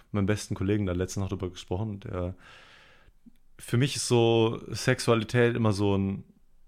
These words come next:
eher so ein, so ein Kreis, so, wo du,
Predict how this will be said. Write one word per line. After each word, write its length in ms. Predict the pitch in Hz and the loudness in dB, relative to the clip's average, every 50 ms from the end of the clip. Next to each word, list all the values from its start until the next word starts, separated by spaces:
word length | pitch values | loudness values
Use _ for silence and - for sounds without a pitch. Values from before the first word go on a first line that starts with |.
| - - - | -20 -10 -2
eher 220 | - 110 110 113 | 2 4 4 4
so 140 | 110 - 113 | 4 2 0
ein, 460 | 107 104 104 101 101 101 101 101 98 | 0 0 0 0 0 -2 -2 -4 -4
so 100 | - 98 | -4 -2
ein 140 | 95 95 92 | -2 -2 -2
Kreis, 720 | - - - 90 90 104 131 156 185 190 - - - - - | -2 -2 -2 0 2 2 0 0 -2 -4 -6 -10 -10 -10 -8
so, 320 | 113 107 104 110 113 113 - - - - - - | -6 -6 -6 -6 -10 -12 -14 -16 -18 -20 -20 -20
wo 300 | - 120 107 110 104 101 | -18 -14 -10 -8 -6 -6
du, 400 | 92 98 95 95 92 92 92 | -4 -4 -4 -4 -6 -6 -8